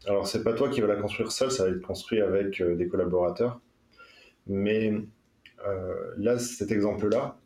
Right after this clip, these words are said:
où la personne a dit, « Bah, ça me dérange de savoir ce genre de choses »,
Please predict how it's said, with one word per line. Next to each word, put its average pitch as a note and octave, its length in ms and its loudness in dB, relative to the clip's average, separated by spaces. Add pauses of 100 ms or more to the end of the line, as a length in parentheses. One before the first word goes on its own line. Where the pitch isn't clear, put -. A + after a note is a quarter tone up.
(120)
où F#2+ 100 -4
la G2 100 2
personne G2+ 480 0
a F#2 60 2
dit, « G2 200 0
Bah, F#2+ 140 2
ça F2+ 180 -4
me G#2 160 2
dérange G#2 340 2
de G2+ 60 0
savoir G2+ 600 0
ce - 80 -12
genre F#2 180 0
de F#2 100 0
choses », A2 420 -2